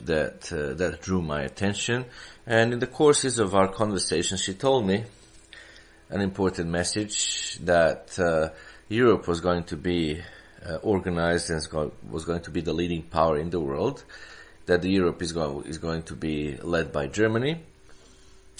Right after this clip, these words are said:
and also, uh, influenced by Vatican. Now, being a historian and, uh, being in love with history, I could very easily see that happening because the main countries,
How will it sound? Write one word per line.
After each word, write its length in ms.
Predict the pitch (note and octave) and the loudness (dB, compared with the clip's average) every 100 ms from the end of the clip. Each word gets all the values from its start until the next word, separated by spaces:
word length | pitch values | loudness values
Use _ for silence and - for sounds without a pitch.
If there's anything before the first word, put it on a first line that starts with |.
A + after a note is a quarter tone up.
| - | -2
and 640 | G#2 G#2 G#2 G2+ G2+ F#2 G2 | 4 6 4 2 0 0 0
also, 640 | - F2 - - F2 E2+ - | 2 0 0 0 0 0 -4
uh, 360 | E2+ D#2 D2 - | -4 -2 -2 -4
influenced 580 | G2+ F#2+ - F2+ F2 E2+ | -4 -4 0 0 0 2
by 160 | E2 | 2
Vatican. 600 | E2 F#2 - D#2 - C#2 - - - - | 4 4 4 -4 -8 -10 -12 -18 -6 4
Now, 160 | A#2 | 4
being 260 | A2 A2+ G#2+ | 6 4 4
a 80 | F2+ | 2
historian 800 | - F#2+ - A#2+ G2+ D2 D#2 D2 | 0 -4 2 6 6 6 0 -2
and, 400 | D#2+ D#2+ D#2+ D#2 | -2 -4 -4 0
uh, 200 | D2+ C#2 | 0 0
being 260 | D2 E2 | 0 -2
in 100 | D2 | 0
love 180 | D#2 D#2+ | -2 -2
with 140 | C#2+ | -2
history, 460 | - G#2 - A#2+ A#2 | -4 -4 -2 0 2
I 80 | E2+ | 2
could 220 | - E2 | -2 -4
very 260 | F2 E2 - | -2 -2 -2
easily 400 | A2+ G#2 F2+ D2+ | -4 -4 -2 -2
see 280 | - F2+ D#2+ | -2 -2 -2
that 180 | D#2+ | 0
happening 420 | G2 G#2 - A#2+ A2 | 2 2 2 -4 -4
because 480 | G#2 A2+ G#2 - - - - - - - | -2 2 2 0 -8 -14 -16 -16 -12 4
the 200 | G2+ F#2+ | 6 8
main 280 | F#2 F2 E2 | 6 2 0
countries, 760 | - B2 C#3 G2 G2 A#2+ A#2 | 0 0 0 0 2 0 -4